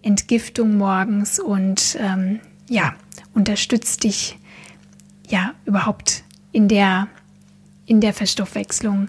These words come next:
und in der Ausscheidung.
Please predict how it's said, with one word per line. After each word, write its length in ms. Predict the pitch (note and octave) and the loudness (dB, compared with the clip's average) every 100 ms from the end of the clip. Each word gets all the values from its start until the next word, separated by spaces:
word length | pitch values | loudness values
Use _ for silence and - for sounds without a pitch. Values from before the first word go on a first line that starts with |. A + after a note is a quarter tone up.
| - - - - - - - - - - - _ - | -6 -20 -20 -20 -20 -20 -20 -20 -20 -20 -20 _ -6
und 440 | G3 F#3+ F#3+ F#3+ | 0 2 2 0
in 140 | G3+ | 0
der 180 | F#3 G3 | 0 0
Ausscheidung. 720 | G3+ G3 - G#3 F#3 - A3+ | 0 0 0 -2 -4 -8 -12